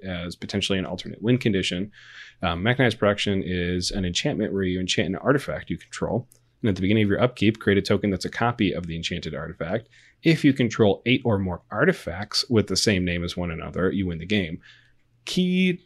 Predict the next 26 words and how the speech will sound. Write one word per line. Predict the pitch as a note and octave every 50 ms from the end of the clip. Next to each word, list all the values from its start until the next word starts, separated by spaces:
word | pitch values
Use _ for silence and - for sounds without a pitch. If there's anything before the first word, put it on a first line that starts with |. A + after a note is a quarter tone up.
| - -
to | - - D3+ C#3
understanding | B2 C3+ C3 B2 - - B2+ B2+ A#2 A#2 A#2 A#2
Mechanized | A2+ A2 G#2 A#2+ A2 G#2+ G2+ -
Production | - G#2 G#2 G2+ - - A2 G#2 F2
is | D2+ F#2+ F2+
you | F#2+ G2+
do | G2 G#2 G#2
not | G#2 G#2+ A2+ F#2+
have | A2+ A2+ A2 A2
to | - A2
have | G#2 G#2+ G#2+ G2+ -
eight | G2 A2 G#2+ -
copies | - G2 F#2+ G2 - A#2 A#2 A#2
of | - - G#2+ G2+ F#2
the | G2+ B2 B2 -
enchanted | D3 D#3 D#3+ D#3 - - - A2 B2+ C3+ C3+ - E2 - -
artifact. | - D#2+ D#2 D#2+ F2 - - D2+ C#2+ E2 - -
It's | C#3+ -
just | - E3 E3 E3
of | F3 E3+ F3 -
any | C#3+ D#3+ F3 C3
artifact. | F2 F2 E2+ E2 E2 - - C#2+ C#2 C#2+ - - - _ _ _ _ _ _ _ _ _ -
So, | - - - E3+ E3 A#2 F2+ F#2 G2+ G#2 - _ _ _ _ _ _ _ _ -
um, | G2+ G2 F#2 F2+ F2+ F2 F2 F2 E2 - - _ _ _ _ -
you | C3 B2
know, | G#2 E2+ F2 F#2 -